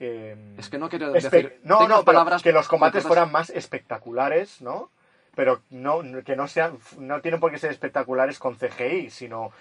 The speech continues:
Speaker 1: con unas coreografías, un, ¿no?
Speaker 2: Que exprimieran más la, las virtudes que tienen.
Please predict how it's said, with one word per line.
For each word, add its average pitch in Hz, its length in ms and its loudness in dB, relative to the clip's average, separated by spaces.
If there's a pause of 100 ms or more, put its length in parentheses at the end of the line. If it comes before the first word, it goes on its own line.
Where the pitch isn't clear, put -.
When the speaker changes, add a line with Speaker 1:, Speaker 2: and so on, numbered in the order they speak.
Speaker 1:
con 131 120 -10
unas 135 180 -6
coreografías, 131 800 -4
un, 123 280 -12 (580)
¿no? 139 140 -10
Speaker 2:
Que 170 40 -6
exprimieran 147 520 -8
más 139 420 -6
la, 107 760 -8
las 98 480 -12
virtudes 107 400 -16
que 95 100 -20
tienen. 87 380 -20